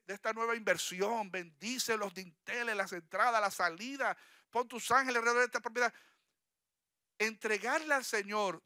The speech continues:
todo lo que uno hace, eh, un trabajo nuevo, una relación. Hermanos, si nosotros no involucramos a Dios en todo lo que usted hace en la vida,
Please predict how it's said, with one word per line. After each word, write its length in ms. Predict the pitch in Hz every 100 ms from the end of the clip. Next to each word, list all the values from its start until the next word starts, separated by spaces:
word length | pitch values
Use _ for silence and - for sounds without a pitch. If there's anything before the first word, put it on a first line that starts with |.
| -
todo 300 | 214 285 247
lo 160 | 202
que 100 | -
uno 280 | 233 220 185
hace, 540 | - 185 175 - 131 - _ _ _ _ -
eh, 220 | 208 202
un 220 | 247 285
trabajo 760 | 233 208 196 220 247 185 196 170
nuevo, 600 | 180 240 262 233 226 214
una 280 | 220 269 233
relación. 800 | 220 214 208 180 - 220 247 233 - _
Hermanos, 380 | - 214 262 220
si 220 | - 226 226
nosotros 560 | 214 - 277 311 247
no 140 | 214 262
involucramos 760 | 262 254 240 208 233 247 226
a 100 | 190
Dios 680 | 180 185 165 135 - - - _ _ _ _ _ -
en 200 | 180 170 -
todo 320 | 214 277 269
lo 180 | 240 214
que 100 | 180
usted 380 | 147 - 220 220
hace 260 | 190 208 220
en 80 | 202
la 100 | 175
vida, 440 | 214 190 135 135